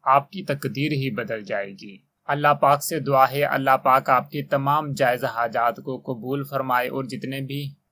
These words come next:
व्यूअर्स ये वीडियो देख रहे हैं, अल्लाह पाक उनको, उनकी कोई भी तमन्ना है, उनके दिल में कोई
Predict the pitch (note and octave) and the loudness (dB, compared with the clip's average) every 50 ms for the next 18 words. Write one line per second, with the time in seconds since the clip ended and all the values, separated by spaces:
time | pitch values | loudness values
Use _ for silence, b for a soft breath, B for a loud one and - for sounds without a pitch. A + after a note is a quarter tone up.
0 | _ C3+ A#2+ C3 C3+ C#3 C#3 C3+ B2+ C3+ C3+ C#3 C3+ A#2+ C3 A2 B2+ B2+ B2+ G#2 | _ -14 -10 -8 -6 -6 -6 -6 -6 -6 -4 -4 -4 -4 -4 -4 -4 -4 -4 -6
1 | B2 A#2+ B2 - C#3 C#3 C3+ C3 C3 C3+ B2+ B2+ C3 C3 C3 - - C3 C3 B2+ | -6 -8 -8 -6 -4 -4 -4 -4 -4 -8 -8 -8 -8 -10 -10 -8 -6 -6 -4 0
2 | B2+ B2 A#2+ - B2+ A#2+ A#2+ A#2+ - - D3+ C#3+ B2+ A#2+ C3 C3 B2+ B2+ C3+ C3+ | 0 -2 0 0 0 0 0 0 -4 -10 -12 -12 -12 -10 -10 -10 -8 -8 -8 -8
3 | C3+ C#3 C#3+ C3+ C3 - C#3+ C#3+ D#3 D3 E3 E3 C#3 - C3+ A#2+ A#2+ A#2 A#2+ A#2+ | -8 -6 -6 -6 -6 -4 -4 -4 -4 -4 -6 -8 -2 -2 -2 0 0 -4 -2 0
4 | A#2+ A#2+ A2+ A2+ A2+ A#2 B2 B2 B2+ C3 - C3 B2 A2 B2+ A#2 A#2+ B2+ B2 A#2 | -2 -2 -2 -4 -8 -10 -8 -8 -10 -8 -6 -8 -8 -8 -8 -10 -10 -10 -12 -10
5 | - B2 | -8 -10